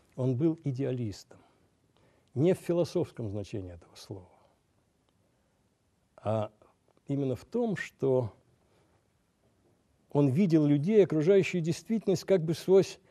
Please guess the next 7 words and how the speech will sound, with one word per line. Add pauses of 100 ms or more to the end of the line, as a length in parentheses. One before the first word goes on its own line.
(240)
особые
волшебные
очки, (2250)
в
несравненно
лучшем
свете,